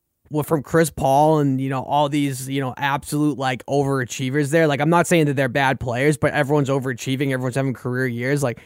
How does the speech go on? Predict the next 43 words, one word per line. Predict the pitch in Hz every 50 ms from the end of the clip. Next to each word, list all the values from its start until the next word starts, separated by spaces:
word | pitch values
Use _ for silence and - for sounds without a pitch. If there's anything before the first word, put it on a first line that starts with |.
| - _ _ _ _ _ _ _ _ _ _ _ _ _
Phoenix | - - - - 180 196 262 330 - -
is | 202 147
a | 131 110 110 _ -
good | - 160 143 139 131 113
team. | - - 147 131 110 104 - - _ _ _ _ _ -
Like, | - 170 160 135 107
they're | 135 131 156 180 220
making | 254 277 294 - 392 381
the | 339 208
Nuggets | 170 170 185 175 165 - 156
look | 139 110 -
bad. | - 143 147 123 117 117
Like, | 135 131 135
I | 147 165
know | 165 180 196 226 220
that | 240 190
they | 196 196 185
don't | 190 180 175
have | 175 170 147
Jamal | 139 151 143 143 147 147 135
Murray, | 123 120 123 127 139 156 160
but, | 139 147 135 107
like, | 131 143 143 - - _ _ - - _ _ _ _ _ _ _ -
let's | - 226 214 -
be | - 208 185 160
honest, | 165 175 175 156 131 - 151
like, | 143 135 120 - _ _ _ _ _ _ _ _ _ _ _ -
they | 131 127 151 151 175
were | 190 196 196 180 165
still | - - - - 170 170 180 175
good | 147 123 165 175 170 143
without | 135 113 - 151 156 143
him. | 127
Like, | 135 139 131
I | 147 165
know | 160 165 175 185 180
that | 180 151
they're | 160 160
not | 156 151 156 143
the | 143
same | - - 143 139 131
team, | - - 185 165 147 127
but, | 139 123 113